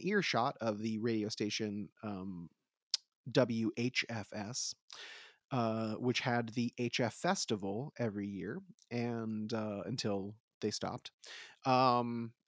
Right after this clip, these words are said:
and are no longer a radio station, but our high school put on a festival called the W S H Estival,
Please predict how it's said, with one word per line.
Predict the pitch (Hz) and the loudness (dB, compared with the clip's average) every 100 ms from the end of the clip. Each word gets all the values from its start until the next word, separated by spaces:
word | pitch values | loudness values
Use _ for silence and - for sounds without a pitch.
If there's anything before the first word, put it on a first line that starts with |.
| - | 0
and | 143 131 123 120 117 - - - - - _ - | 4 4 4 0 0 2 2 0 -4 -12 _ 2
are | 139 | 4
no | 123 | 6
longer | 117 107 107 107 | 4 2 0 -2
a | |
radio | 104 101 | -2 -2
station, | 104 104 104 151 170 156 | -2 -4 -4 -8 -12 -2
but | 139 135 120 _ _ - | 6 8 6 _ _ 8
our | 131 131 123 120 | 10 10 8 6
high | - 139 | 4 4
school | 120 117 113 | 2 0 -2
put | - 120 | 2 2
on | 113 113 | 4 0
a | 104 | -2
festival | - 107 - 104 | -2 -4 -2 -4
called | 101 110 104 | -2 -2 0
the | 110 107 | -4 0
W | 120 107 104 107 - | 0 0 -2 -2 -2
S | 107 - | -4 -4
H | 104 104 - | -4 -6 -6
Estival, | 101 - 139 160 185 | -6 -4 -4 -2 -4